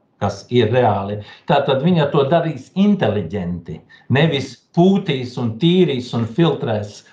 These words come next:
un apstaros ar ultravioleto starojumu nepārtraukt, bet tikai tad, kad parādīsies šie te riska faktori un darīs to noteikti intensīvi.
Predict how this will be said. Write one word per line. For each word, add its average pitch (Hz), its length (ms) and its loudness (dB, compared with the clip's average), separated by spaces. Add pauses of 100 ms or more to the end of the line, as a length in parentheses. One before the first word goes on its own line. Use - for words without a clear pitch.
un 123 160 0
apstaros 123 720 0
ar 127 80 -8
ultravioleto 120 720 -2
starojumu 127 500 0
nepārtraukt, 202 880 0 (200)
bet 117 300 -4
tikai 131 480 2
tad, 196 420 2
kad - 200 -10
parādīsies 143 840 -2 (320)
šie - 240 2
te 120 100 -2
riska 143 380 0
faktori 165 560 0
un 127 100 -4
darīs 127 320 -2
to 127 120 0
noteikti 123 460 0
intensīvi. 92 360 -2